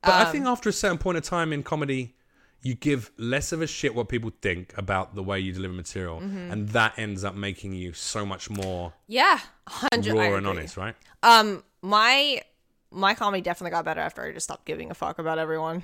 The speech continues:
Speaker 2: <laughs>
Speaker 1: Do you, what, in what way?
Speaker 2: Um, I just kinda,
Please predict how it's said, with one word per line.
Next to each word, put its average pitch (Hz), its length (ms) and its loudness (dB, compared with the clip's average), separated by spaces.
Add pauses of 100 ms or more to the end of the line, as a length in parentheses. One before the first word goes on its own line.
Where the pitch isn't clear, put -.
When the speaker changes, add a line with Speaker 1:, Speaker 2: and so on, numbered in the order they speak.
Speaker 2:
<laughs> 349 840 2
Speaker 1:
Do 123 80 2
you, 120 140 0
what, 123 180 -2
in 120 200 -4
what 120 120 -2
way? 90 160 -4 (640)
Speaker 2:
Um, 370 480 6
I 311 140 2
just - 260 -6
kinda, 381 640 -2